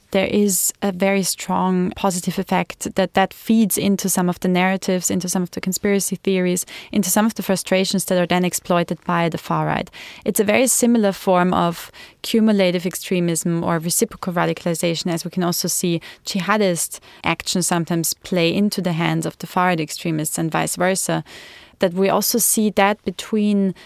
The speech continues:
I'd say between, mostly between the far left and the far right, where, um, they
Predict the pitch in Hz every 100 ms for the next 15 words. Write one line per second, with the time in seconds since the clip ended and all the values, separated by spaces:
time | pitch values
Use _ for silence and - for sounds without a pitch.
0 | - - 185 - 208 196 - 220 202 208
1 | 208 - 196 - 202 190 185 190 - 185
2 | 185 202 208 214 - - 190 190 - 190
3 | 185 180 175 233 - - - - - -
4 | 190 185 180 - 180 180 180 175